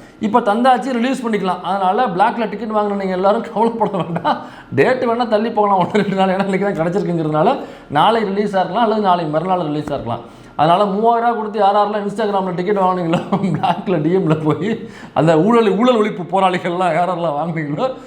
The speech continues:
நீங்க ஒண்ணும் கவலைப்பட வேண்டாம், உங்களுடைய தேதி வந்து மாற்றி அமைக்கப்பட்டிருக்கிறது. நாளையோ நாளை மறுநாளோ நீங்க அந்த, அந்த பிளாக் டிக்கெட்ல போய் பார்த்துக்கலாங்கிறது வேற விஷயம். அப்ப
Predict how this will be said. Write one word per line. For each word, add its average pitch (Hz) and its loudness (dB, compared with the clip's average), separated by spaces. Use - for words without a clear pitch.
நீங்க 196 2
ஒண்ணும் 208 2
கவலைப்பட 190 2
வேண்டாம், 240 0
உங்களுடைய 175 -2
தேதி 240 0
வந்து 202 0
மாற்றி 196 2
அமைக்கப்பட்டிருக்கிறது. 175 -4
நாளையோ 214 2
நாளை 196 0
மறுநாளோ 180 0
நீங்க 170 -4
அந்த, 170 0
அந்த 165 0
பிளாக் 160 0
டிக்கெட்ல 165 -6
போய் 151 -6
பார்த்துக்கலாங்கிறது 139 -4
வேற 131 -2
விஷயம். 120 -8
அப்ப 190 4